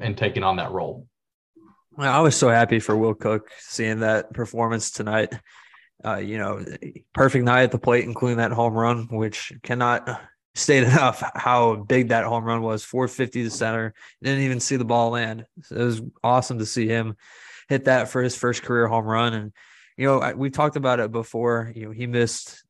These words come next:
Speaker 2: last season due to the sh-, a shoulder injury that he sustained in the previous fall. And,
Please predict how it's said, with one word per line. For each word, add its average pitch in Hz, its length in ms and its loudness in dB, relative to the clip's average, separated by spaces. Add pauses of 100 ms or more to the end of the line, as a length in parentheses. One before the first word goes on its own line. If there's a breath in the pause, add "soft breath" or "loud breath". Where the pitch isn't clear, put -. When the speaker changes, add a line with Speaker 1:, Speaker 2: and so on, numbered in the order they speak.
Speaker 2:
last 117 360 -2
season 120 340 -4
due 113 100 -2
to 107 60 -6
the 107 80 -6
sh-, - 300 -12
a 107 200 -2
shoulder 113 480 2
injury 113 300 -2
that 110 160 -6
he 113 100 -6
sustained 110 500 -4
in 110 60 -2
the 107 80 -8
previous 113 460 -2
fall. 110 460 0 (520 soft breath)
And, 113 420 -4